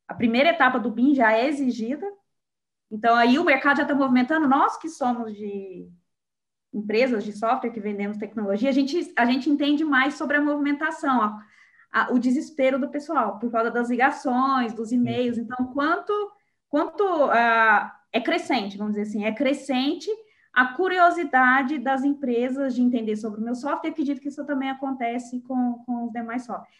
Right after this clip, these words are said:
Speaker 1: Elas estão interessadas, sim. Estão interessadas, sim. Igual eu comentei, existem duas barreiras. Tempo, que eu acho que é a principal, e a outra é o recurso financeiro. Não, agora vamos esperar mais um pouquinho? Vamos esperar mais um pouquinho?
Speaker 2: Entendi. Então,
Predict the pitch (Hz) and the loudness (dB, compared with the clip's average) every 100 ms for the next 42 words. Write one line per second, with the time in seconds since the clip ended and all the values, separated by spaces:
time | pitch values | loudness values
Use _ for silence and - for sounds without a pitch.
0 | - 277 349 - 359 440 339 269 247 233 | 2 2 2 0 0 0 -2 -2 -2 -2
1 | 196 208 - 175 - _ _ _ - 226 | -4 -6 -14 -18 -18 _ _ _ -6 -4
2 | 247 240 233 233 202 214 214 180 _ _ | -2 -4 -6 -6 -8 -10 -14 -20 _ _
3 | _ - 214 220 233 247 269 202 196 220 | _ -10 -2 -2 0 -2 0 -2 -2 -6
4 | 214 240 254 254 _ _ _ _ _ 202 | -4 -2 -2 -2 _ _ _ _ _ -4
5 | 277 302 311 320 254 202 175 180 - _ | -2 2 4 4 2 -2 -4 -12 -20 _
6 | _ _ _ _ _ - 247 247 294 427 | _ _ _ _ _ 0 2 2 0 -2
7 | 415 277 226 214 - 208 214 208 - - | -2 2 2 2 0 -4 -4 -6 -6 -6
8 | 214 226 269 330 - _ - 247 262 240 | -4 -2 -4 -8 -18 _ -4 2 4 2
9 | 247 262 - 254 262 254 - 320 240 233 | -2 -6 -6 -4 -4 -6 -4 -2 0 2
10 | 254 214 220 285 254 214 320 415 - 302 | 2 2 2 2 0 -2 -2 -2 -2 0
11 | 240 220 214 214 262 214 269 - 262 233 | 0 -2 -6 -4 -4 -2 -4 -4 -4 -4
12 | 233 214 214 285 247 214 202 - _ _ | -8 -12 -10 -6 -6 -6 -10 -16 _ _
13 | _ _ _ - 85 110 120 85 _ _ | _ _ _ -18 -10 -8 -6 -8 _ _
14 | _ _ 123 131 147 147 185 | _ _ -4 -2 2 2 0